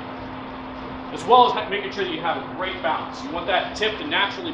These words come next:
point up so you're not trying to fight the hedge trimmer all the time. So what you're gonna notice with our product, the M eighteen Fuel Hedge Trimmer, is the ergonomics are gonna offer the user,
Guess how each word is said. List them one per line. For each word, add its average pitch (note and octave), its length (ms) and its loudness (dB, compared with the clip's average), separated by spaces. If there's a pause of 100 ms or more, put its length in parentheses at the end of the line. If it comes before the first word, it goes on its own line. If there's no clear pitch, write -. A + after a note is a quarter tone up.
point G3+ 200 0
up G#3 200 0
so E3+ 80 -6
you're F3+ 160 -2
not F3+ 240 0
trying F#3 220 0
to C#3+ 120 -6
fight F3+ 220 -2
the E3 180 -2
hedge - 240 -2
trimmer D3+ 180 -6
all D3 180 0
the C3 80 -8
time. - 1200 -8
So G#3 240 6
what A3 140 0
you're B3 80 -4
gonna A3+ 160 0
notice A3+ 180 0
with - 80 -4
our C4+ 160 10
product, G3 380 6
the A3 60 -4
M G#3+ 40 -4
eighteen G#3+ 300 -4
Fuel F#3 140 -2
Hedge - 260 2
Trimmer, D#3+ 360 0 (480)
is E3+ 80 -6
the F#3 120 0
ergonomics F#3 840 6 (520)
are F3+ 80 4
gonna G3 120 2
offer G#3 640 6
the G3+ 60 -6
user, F#3+ 500 -2